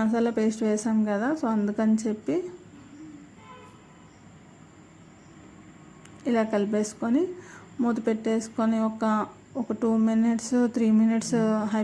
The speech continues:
ఫ్లేమ్లో పెట్టేసి మీడియం ఫ్లేమ్లో పెట్టి కుక్ చేసుకుంటే చాలా చక్కగా కుక్ అయిపోతుంది. మధ్యలో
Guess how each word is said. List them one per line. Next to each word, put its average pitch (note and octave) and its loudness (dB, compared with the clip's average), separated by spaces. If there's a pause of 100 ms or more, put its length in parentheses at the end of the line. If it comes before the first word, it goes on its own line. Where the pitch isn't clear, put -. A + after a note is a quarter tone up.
ఫ్లేమ్లో A3 4
పెట్టేసి G#3 0
మీడియం G#3+ 2
ఫ్లేమ్లో G#3+ 2
పెట్టి G#3 -4
కుక్ A3 -4
చేసుకుంటే A3 0 (640)
చాలా A#3+ -2
చక్కగా A3 0
కుక్ A3 -6
అయిపోతుంది. G#3+ 2
మధ్యలో A#3 4